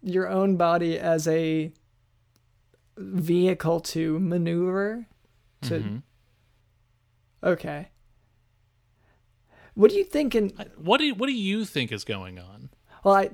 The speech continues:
Speaker 1: when you talk about the autoimmune, it's, it sounds like you think you're, you're physically handling your immune system.
Speaker 2: Yes. Your immune system is the part of your body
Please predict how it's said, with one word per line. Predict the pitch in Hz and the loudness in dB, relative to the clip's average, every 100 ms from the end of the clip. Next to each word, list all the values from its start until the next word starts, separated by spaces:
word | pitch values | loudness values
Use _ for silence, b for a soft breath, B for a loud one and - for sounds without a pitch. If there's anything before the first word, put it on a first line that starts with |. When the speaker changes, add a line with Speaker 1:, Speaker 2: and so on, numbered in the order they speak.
| - _ _ _ _ | -12 _ _ _ _
Speaker 1:
when | 214 202 208 | 4 6 6
you | 196 | 2
talk | - 254 247 | -2 -4 -2
about | 190 180 180 180 170 - - _ _ _ - - _ _ - | 0 2 2 2 -4 -20 -20 _ _ _ -20 -20 _ _ -10
the | 196 170 - - 180 | -8 -6 -8 -12 -8
autoimmune, | 185 180 180 175 180 180 180 | -4 0 0 0 0 -2 0
it's, | 214 202 | 2 2
it | - 202 | 0 0
sounds | 233 233 | 0 2
like | 202 190 180 b b b - | 4 2 0 b b b 0
you | 196 220 | 2 2
think | 208 196 175 | 2 0 2
you're, | 190 180 | 0 2
you're | 185 175 | 2 0
physically | - 196 180 180 175 160 - | 2 2 2 0 0 -2 -6
handling | - - 175 190 185 170 170 165 | -14 -6 -2 0 0 0 -2 -6
your | 170 180 170 170 | -4 -2 0 0
immune | 165 165 165 | -2 -4 -4
system. | 196 139 131 - - 139 - _ _ _ _ _ _ _ _ - | -6 -8 -10 -12 -14 -18 -18 _ _ _ _ _ _ _ _ -16
Speaker 2:
Yes. | 117 104 107 104 101 - - - - _ _ _ _ _ _ _ | -12 -10 -8 -8 -10 -12 -14 -14 -18 _ _ _ _ _ _ _
Your | 143 | -4
immune | 160 202 254 | 0 -2 -2
system | 240 - 202 185 | -6 -4 -6 -4
is | 127 | -8
the | 120 | -10
part | - 135 156 | -10 -8 -8
of | 165 | -10
your | 160 | -10
body | 117 113 113 113 117 | -8 -8 -6 -8 -8